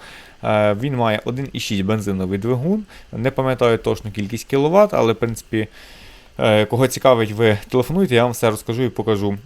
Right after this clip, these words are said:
Е, він має механічну п'ятиступеневу коробку передач, доволі таки крутезну комплектацію, оскільки тут йде чотири склопідйомники, електрорегулювання,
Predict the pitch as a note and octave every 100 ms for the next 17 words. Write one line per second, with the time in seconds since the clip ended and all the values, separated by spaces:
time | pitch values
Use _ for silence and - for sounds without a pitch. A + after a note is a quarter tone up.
0 | - G2+ G2+ G#2 C#3+ B2 A2 G#2+ A2 B2+
1 | A#2+ - F#2+ A#2 A#2+ - G2 G2 F#2 F2+
2 | - G2+ G2 G#2 A#2+ A#2 B2+ D3+ E3 G#2+
3 | G2+ A#2 C#3+ B2+ G2+ - G2+ A2+ - G#2+
4 | F#2+ G2+ G2 A2 - C3+ F3+ - A#2 -
5 | A2 G#2 A#2 G#2+ G2+ G2 A2+ A2+ G2+ -
6 | G#2+ B2 B2 D#3 D#3 C#3+ A#2+ - G#2+ A#2+
7 | - G2+ G2+ G2+ G2 G2 G2